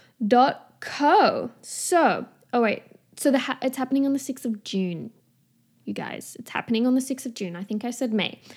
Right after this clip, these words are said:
but it's gonna happen in that week somewhere. So what have we got? We've got one,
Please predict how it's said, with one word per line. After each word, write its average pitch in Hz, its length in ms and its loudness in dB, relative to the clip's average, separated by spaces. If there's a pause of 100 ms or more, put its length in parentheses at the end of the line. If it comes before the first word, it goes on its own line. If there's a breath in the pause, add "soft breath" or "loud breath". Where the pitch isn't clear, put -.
(340 loud breath)
but - 280 0
it's 254 160 2
gonna 269 200 6
happen 254 280 0
in 233 100 4
that 214 200 -2
week 196 240 -4
somewhere. - 400 -4
So - 180 -6
what 220 200 -2
have 277 100 0
we 262 80 -2
got? 226 280 -4
We've 220 140 -6
got - 180 -8
one, 233 440 0